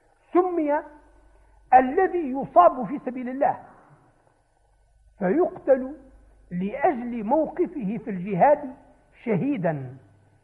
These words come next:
واعتبرت تلك الصفة صفة الشهادة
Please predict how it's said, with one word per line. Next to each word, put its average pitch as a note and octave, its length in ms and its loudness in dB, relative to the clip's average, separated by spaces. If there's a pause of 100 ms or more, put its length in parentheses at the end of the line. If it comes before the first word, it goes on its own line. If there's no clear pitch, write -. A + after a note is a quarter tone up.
(600)
واعتبرت G#3+ 960 2
تلك D4+ 260 -4
الصفة C4+ 580 -4 (500)
صفة C#4 300 0
الشهادة E3 520 2